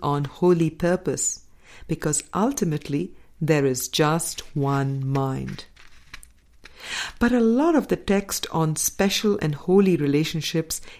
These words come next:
is written at the level of the seeming split mind. For example, in the workbook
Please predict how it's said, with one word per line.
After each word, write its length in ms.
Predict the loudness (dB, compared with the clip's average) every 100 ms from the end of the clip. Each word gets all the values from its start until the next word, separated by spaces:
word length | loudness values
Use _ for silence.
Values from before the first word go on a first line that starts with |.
| 0
is 320 | 0 0 2
written 380 | 2 4 0 0
at 200 | -4 -4
the 80 | 0
level 560 | 0 2 2 2 0 0
of 160 | -6 -6
the 80 |
seeming 800 | -4 -2 0 2 2 2 2 0
split 580 | -2 -4 0 -2 -2 -8 -6
mind. 560 | -2 0 -2 -4 -10 -16 -20 -20 -20 -20 -20 -20 -20 -20 -20 -20 -20 -20 -20 _ -20 -12
For 220 | 2 4
example, 680 | 4 2 -2 -2 -4 -6 -6 -12 -20 -20 -6
in 220 | 0 2
the 100 | 2
workbook 600 | 4 2 0 -6 -10 -10